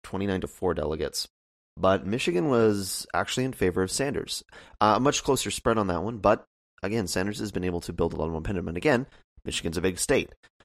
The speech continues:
Um, so for those of you who, um, are in the States,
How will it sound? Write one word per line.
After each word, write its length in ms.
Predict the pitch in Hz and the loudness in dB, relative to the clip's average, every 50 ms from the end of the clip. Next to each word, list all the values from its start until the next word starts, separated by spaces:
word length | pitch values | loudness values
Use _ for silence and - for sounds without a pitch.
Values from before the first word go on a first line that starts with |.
| _ - - - _ _ - | _ -20 -20 -20 _ _ 2
Um, 320 | 107 107 107 104 104 101 | 4 4 4 4 2 0
so 180 | - - 143 120 | 2 2 2 2
for 160 | - - 123 | 2 2 2
those 180 | 131 135 131 135 | 2 2 2 2
of 80 | 123 | 0
you 180 | 127 123 123 113 | 0 0 0 2
who, 260 | 117 110 107 104 101 | 0 0 2 4 4
um, 420 | 90 87 85 85 85 80 82 82 - _ _ _ _ _ _ _ _ _ _ _ _ _ _ _ _ - | 6 6 6 6 4 2 0 -4 -10 _ _ _ _ _ _ _ _ _ _ _ _ _ _ _ _ -2
are 140 | - 104 107 | 2 4 4
in 120 | 107 107 104 | 4 4 2
the 60 | 101 | 0
States, 440 | - - 107 98 98 - - - | 0 2 2 2 2 0 -4 -6